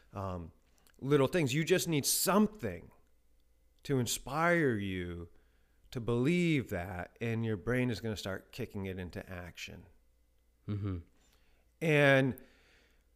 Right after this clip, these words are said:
Speaker 1: whether that is a connection that we have, you're looking at me and you see my faith that I believe this can happen,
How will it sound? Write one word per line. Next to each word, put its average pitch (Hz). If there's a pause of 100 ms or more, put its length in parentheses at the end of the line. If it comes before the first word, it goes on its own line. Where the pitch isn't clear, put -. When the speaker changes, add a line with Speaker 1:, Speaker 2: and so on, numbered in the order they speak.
(140)
Speaker 1:
whether 175
that 147
is 143
a 131
connection 131
that 113
we 156
have, 98
you're 131
looking 143
at 107
me 123
and 110
you 147
see 127
my 110
faith - (540)
that 95
I 117
believe 120
this 123
can 87
happen, 110